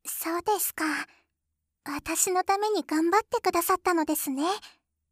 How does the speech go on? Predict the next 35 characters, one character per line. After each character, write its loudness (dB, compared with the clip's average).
嬉 -2
し 0
い -2
の 0
で 4
す。 -8
そ 2
れ 4
じ 0
ゃ 4
あ、 -10
今 6
日 -4
早 -2
速 2
お 6
使 2
い 0
に -2
な 2
る 2
の 2
で -4
す -4
か？ -4
か -2
し -2
こ 2
ま 6
り 2
ま 2
し 0
た。 2
で 4
す。 2